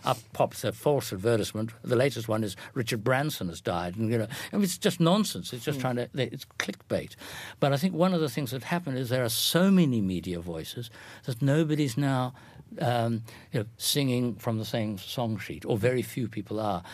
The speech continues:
Speaker 1: And I think that's led to a declining feeling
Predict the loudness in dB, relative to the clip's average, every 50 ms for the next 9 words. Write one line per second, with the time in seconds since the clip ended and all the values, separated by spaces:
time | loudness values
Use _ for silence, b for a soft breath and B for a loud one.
0 | B B B 0 0 0 0 -2 0 0 0 0 0 -2 -8 -6 -6 -6 -6 -6
1 | -8 -10 -10 -10 -8 -8 -10 -8 -8 -8 -4 0 0 2 2 2 2 2 2 2
2 | 2 2 2 2 2 0 -2 -4 -4 -4 -2 0 0 2 2 2 0 0